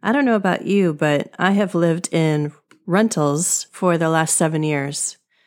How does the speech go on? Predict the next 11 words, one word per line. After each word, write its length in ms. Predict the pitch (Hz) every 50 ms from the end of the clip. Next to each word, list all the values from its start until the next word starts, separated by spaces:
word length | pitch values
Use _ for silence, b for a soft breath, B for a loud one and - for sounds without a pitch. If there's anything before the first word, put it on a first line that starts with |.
| _ _ _ _ _ _ _ -
And 220 | 170 165 160 170
this 240 | 170 185 - - -
is 240 | 180 170 - - -
completely 640 | - - 156 143 - - 196 226 269 220 170 160
different 500 | 151 147 156 139 - 151 143 143 - -
from 160 | - - 165 165
where 140 | 160 156
I 60 | 156 151
used 240 | 170 226 247 -
to 100 | - 175
live. 420 | 156 156 151 147 147 151 160 -